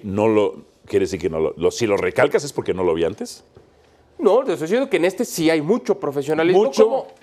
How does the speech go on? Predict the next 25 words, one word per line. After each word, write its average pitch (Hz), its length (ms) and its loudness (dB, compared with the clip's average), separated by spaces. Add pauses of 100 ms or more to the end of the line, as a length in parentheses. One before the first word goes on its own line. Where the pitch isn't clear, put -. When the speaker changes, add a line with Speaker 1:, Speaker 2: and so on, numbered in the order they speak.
Speaker 1:
más - 200 2
que 170 80 -2
Speaker 2:
sí. 151 60 -2
Speaker 1:
con 139 140 -2
Coca. 175 340 0 (880)
Speaker 2:
Lo 240 120 0
que 226 100 -4
pasa 302 180 4
es 294 60 -10
que 277 40 -16
Coca 294 220 -2
también 254 280 -2
era 254 100 2
muy 247 140 -2
profesional, 247 640 0
pero 190 200 0
sus 180 240 -6
formas 254 440 0
cansaban, 196 920 -2 (300)
hostigaban. 196 720 0
Speaker 1:
Más 302 240 2
que 240 120 -6
con 190 160 2
el 143 120 -4
Tata. - 380 -2